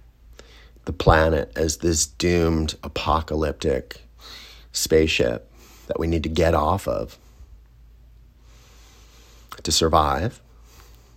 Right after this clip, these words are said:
because in fact, none of us is going to survive. None of our ego states, which are constellated around our physical bodies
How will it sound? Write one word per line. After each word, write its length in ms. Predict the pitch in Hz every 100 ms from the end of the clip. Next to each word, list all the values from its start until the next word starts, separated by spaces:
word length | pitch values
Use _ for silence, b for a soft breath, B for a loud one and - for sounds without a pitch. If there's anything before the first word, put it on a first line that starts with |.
| - - - B B -
because 340 | 90 92 85
in 100 | 85
fact, 560 | - 82 76 - - - - b b b b -
none 380 | 82 87 92 107
of 140 | 82
us 440 | 50 - - - - - - - - - - -
is 140 | -
going 200 | 78 73
to 60 | 71
survive. 680 | - 76 65 50 50 - - - - - - - _ B B B B B -
None 420 | 87 90 95 107 123
of 160 | 113
our 160 | 101 95
ego 440 | 82 90 90 85
states, 800 | 80 - 64 - - - - - B B B -
which 180 | 85 -
are 120 | 78
constellated 1120 | - 82 82 - 87 82 80 76 76 76 73 -
around 300 | 80 73 76
our 100 | -
physical 420 | 80 76 80 78
bodies 840 | 78 71 71 80 78 82 - -